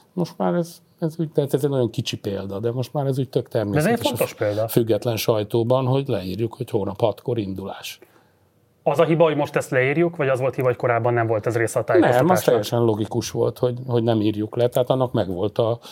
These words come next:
Speaker 1: média elméletileg, vagy nem is tudom, meg a magyarázata. Ö, most pedig, hát mit, mit tudunk, mit, mit tud kezdeni a független sajtó egy olyan helyzettel, amikor nem, nem mondhatja ki.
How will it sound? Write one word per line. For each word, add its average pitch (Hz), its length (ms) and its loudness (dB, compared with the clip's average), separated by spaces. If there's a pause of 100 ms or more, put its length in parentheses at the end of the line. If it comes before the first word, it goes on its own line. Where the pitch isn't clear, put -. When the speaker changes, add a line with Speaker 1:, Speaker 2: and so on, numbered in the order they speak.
(280)
Speaker 1:
média 95 560 0
elméletileg, 95 840 0
vagy 95 140 -6
nem 95 140 -6
is 87 100 -6
tudom, 104 240 -2
meg 92 160 -6
a 95 80 -8
magyarázata. 104 960 0 (440)
Ö, 131 360 0 (440)
most 165 240 4
pedig, 190 380 -2 (120)
hát - 400 -4
mit, 233 200 -2 (160)
mit 285 140 -4
tudunk, 120 400 -2
mit, 190 240 -2 (180)
mit 190 200 -2
tud - 160 -2
kezdeni 120 380 2
a 117 60 0
független 120 420 0
sajtó 120 400 0
egy 123 120 -2
olyan 120 140 2
helyzettel, 120 460 0
amikor 127 380 0 (440)
nem, 180 360 0 (460)
nem 214 180 2
mondhatja 117 800 0
ki. 107 280 -4